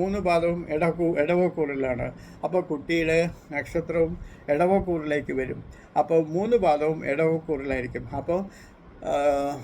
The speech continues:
ആ മൂന്ന് പാദവും ഇടവക്കൂറ്, അതിനുശേഷം, ഉം, കാർത്തികയുടെ മൂന്ന് പാദം, മൂന്ന് ഭാഗം, അല്ല മൂന്ന് പാദം,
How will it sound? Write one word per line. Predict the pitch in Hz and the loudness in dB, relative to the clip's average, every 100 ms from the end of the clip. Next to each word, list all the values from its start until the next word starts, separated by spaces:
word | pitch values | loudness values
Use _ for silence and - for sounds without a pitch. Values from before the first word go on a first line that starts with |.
| - - 180 | -14 2 4
ആ | 226 | 4
മൂന്ന് | 175 196 220 | 4 2 2
പാദവും | 202 185 196 202 170 | 4 4 4 2 0
ഇടവക്കൂറ്, | 143 156 151 160 151 175 196 - - - - | 0 -2 -2 -4 0 -2 -2 -18 -20 -6 2
അതിനുശേഷം, | 180 233 196 175 165 170 170 170 160 - - - 151 151 147 147 147 139 | 4 2 2 2 4 2 0 -2 -8 -14 -16 -10 -2 0 2 0 0 -2
ഉം, | 143 139 143 139 | -4 -6 -6 -2
കാർത്തികയുടെ | 151 156 190 180 196 208 185 | 0 2 0 2 4 4 0
മൂന്ന് | 151 156 151 | -2 -2 4
പാദം, | 147 139 156 175 - - - - | 4 4 -4 -6 -18 -20 -20 -10
മൂന്ന് | 160 175 175 156 | 0 2 6 6
ഭാഗം, | 151 156 180 - - - - - - | 8 6 0 -6 -14 -20 -20 -20 -6
അല്ല | 147 143 | 0 2
മൂന്ന് | 151 180 | 2 2
പാദം, | 175 160 139 151 | 4 2 4 0